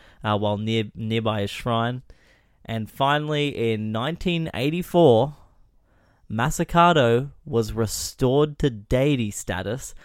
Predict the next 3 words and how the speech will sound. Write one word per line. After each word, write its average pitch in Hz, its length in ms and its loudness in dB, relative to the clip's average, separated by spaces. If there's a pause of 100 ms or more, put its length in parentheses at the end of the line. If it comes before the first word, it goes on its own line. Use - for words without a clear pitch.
(160)
by 95 220 -2
Emperor 127 640 -2 (680)
Hirohito, 98 760 -4